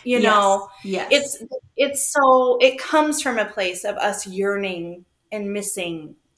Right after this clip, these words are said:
Speaker 2: For that
Speaker 1: those
Speaker 2: moment
Speaker 1: lovely
Speaker 2: again.
Speaker 1: little feelings.
Speaker 2: Yeah.
Speaker 1: Um, which I do, and I have so much lately. You know, I think in the transitions of life, with having a kiddo move out and all of that, it's like, "Oh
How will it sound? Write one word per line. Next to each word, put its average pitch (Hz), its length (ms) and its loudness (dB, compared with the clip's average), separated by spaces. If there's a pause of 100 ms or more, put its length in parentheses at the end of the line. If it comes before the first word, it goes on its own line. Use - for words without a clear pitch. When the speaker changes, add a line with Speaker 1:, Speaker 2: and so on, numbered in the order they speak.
(100)
Speaker 2:
For - 180 -8
that 196 240 2
Speaker 1:
those 185 80 -4
Speaker 2:
moment 175 460 -6
Speaker 1:
lovely 214 320 0
Speaker 2:
again. 185 80 -16
Speaker 1:
little 180 200 -4 (140)
feelings. 175 640 -4 (500)
Speaker 2:
Yeah. 190 360 2
Speaker 1:
Um, - 340 -8 (1600)
which 220 220 2
I 208 220 0
do, 175 640 -4
and 190 140 -8
I 190 140 -6
have 180 440 -8
so - 380 -2
much 175 320 -6
lately. 170 320 -8
You 180 160 -8
know, 156 360 -8
I 185 100 -8
think 190 240 -12
in 170 100 -6
the 165 80 -10
transitions 175 720 -10
of 165 120 -10
life, 160 460 -6 (580)
with 185 220 -2
having 175 320 -2
a 165 40 -10
kiddo 180 340 -6
move 170 220 -6
out 160 280 -6
and 175 100 -10
all 165 200 -4
of 165 60 -10
that, 160 220 -6
it's - 180 -8
like, - 400 -14
"Oh 240 560 -2